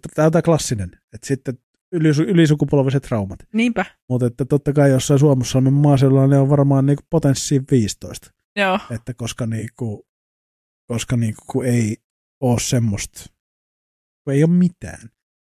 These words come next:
Speaker 2: Mm.
Speaker 1: Nehän elää siellä vieläkin, kun pulaa aikaa.
Speaker 2: <laughs>
Speaker 1: Se, se, niinku, kun, tai siis kun, anteeksi, kun mä oon itekin siis Landelta.
Speaker 2: Niin.
Speaker 1: Mut siis silleen kuitenkin pikkukylältä.
Speaker 2: Mm.
Speaker 1: Ja sitten mi-, kuitenkin silleen, että minä oon syntynyt kaupungissa.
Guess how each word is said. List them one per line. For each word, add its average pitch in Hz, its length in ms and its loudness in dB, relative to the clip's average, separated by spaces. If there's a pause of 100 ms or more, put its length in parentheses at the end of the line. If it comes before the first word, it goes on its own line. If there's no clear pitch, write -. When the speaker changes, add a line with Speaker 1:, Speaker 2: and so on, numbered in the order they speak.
(100)
Speaker 2:
Mm. 240 240 -6
Speaker 1:
Nehän 151 240 -2
elää 156 260 0
siellä 156 200 -2
vieläkin, 135 300 0
kun - 140 -20
pulaa 120 320 -2
aikaa. - 240 -4
Speaker 2:
<laughs> 453 80 -4
Speaker 1:
Se, 539 60 0 (440)
se, - 100 -4 (840)
niinku, 165 200 2
kun, - 240 0 (960)
tai 208 120 4
siis 208 140 2
kun, 220 140 0 (140)
anteeksi, 240 280 2
kun 220 100 6
mä 247 60 6
oon 285 100 4
itekin 311 340 2
siis 147 180 0
Landelta. 104 540 0 (360)
Speaker 2:
Niin. 294 180 -2
Speaker 1:
Mut 151 120 2
siis - 180 0
silleen 180 220 4
kuitenkin 170 320 2
pikkukylältä. 143 720 -6 (260)
Speaker 2:
Mm. 226 260 -4
Speaker 1:
Ja 143 80 -2
sitten - 180 -2
mi-, 156 200 -2 (140)
kuitenkin 151 300 4
silleen, 147 160 0
että 127 100 -2
minä 135 120 4
oon 131 100 4
syntynyt 147 380 2
kaupungissa. 98 680 -10